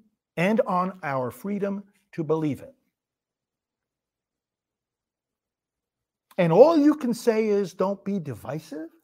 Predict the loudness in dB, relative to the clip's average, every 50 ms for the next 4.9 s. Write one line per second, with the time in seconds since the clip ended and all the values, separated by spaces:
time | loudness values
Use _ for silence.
0 | _ _ _ _ _ _ _ _ _ _ _ _ -8 -4 -4 -2 -2 -2 -4 -2
1 | 0 2 2 2 2 0 -2 -4 -4 -6 -6 0 2 2 2 2 -2 -4 0 2
2 | 4 4 4 2 2 0 0 -2 -2 -4 -8 -10 -12 -14 -16 -16 -18 _ _ _
3 | _ _ _ _ _ _ _ _ _ _ _ _ -16 -4 0 2 4 4 4 4
4 | 2 0 -2 -4 -4 -2 0 -2 -2 -2 -6 -12 -16 -16 -20 -20 -20 -20